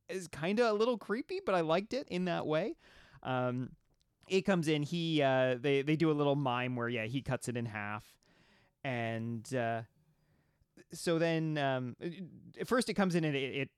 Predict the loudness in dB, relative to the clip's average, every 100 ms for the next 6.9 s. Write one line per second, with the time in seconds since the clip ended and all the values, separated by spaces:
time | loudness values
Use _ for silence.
0 | _ -4 -2 -2 -4 -2 0 2 0 -4
1 | -6 -8 -6 -6 -4 -4 -4 -6 -6 -4
2 | -4 -4 -10 -8 -6 -4 -6 -8 -10 -8
3 | -8 -8 -14 -4 -4 -4 -6 -8 -6 -6
4 | -4 -6 -4 -4 -6 -8 -6 -4 -2 2
5 | 4 4 4 4 4 4 4 4 4 2
6 | 2 0 -2 -2 -6 -8 -10 -10